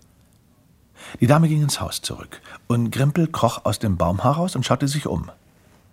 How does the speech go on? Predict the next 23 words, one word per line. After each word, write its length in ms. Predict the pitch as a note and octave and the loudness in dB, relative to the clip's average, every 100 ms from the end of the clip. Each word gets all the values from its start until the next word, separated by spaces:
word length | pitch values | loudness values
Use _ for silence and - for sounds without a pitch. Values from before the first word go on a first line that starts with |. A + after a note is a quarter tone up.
| _ _ _ _ _ _ _ | _ _ _ _ _ _ _
Es 120 | G#2+ - | -2 4
war 140 | D3 | 4
sein 400 | B2 G#2+ D2+ - | 6 4 0 -4
Haus. 320 | - - - _ _ _ _ _ - - - | -8 -10 -16 _ _ _ _ _ -18 -18 2
Er 140 | C#3 | 6
hatte 140 | G3 A3 | 6 8
den 120 | F3 | 6
Christbaum 440 | F3 G3+ - F#3 - | 6 2 2 0 2
zu 120 | E3+ | 0
seinem 260 | D#3+ D#3+ - | 4 2 2
eigenen 480 | - F#3 G3+ F3+ C3+ | 0 0 2 2 2
Haus 200 | A2+ - | 0 -2
getragen. 480 | - - - D#2 - _ _ _ _ _ - - | -8 -8 -8 -8 -14 _ _ _ _ _ -20 0
Er 120 | - D#3 | 4 6
half 180 | G#3+ | 6
Herrn 140 | C3 G#2+ | 6 2
Fliewit, 340 | B2+ C#3+ F3 | 0 0 0
den 140 | C3 G2 | 0 2
Baum 200 | A2 C3 | 0 0
im 120 | G#2+ | -4
Schuppen 340 | - F#2 G2 | -4 -6 -6
zu 120 | - A2+ | -8 -6
verstecken, 340 | C#3 - G#3+ | -4 -2 -4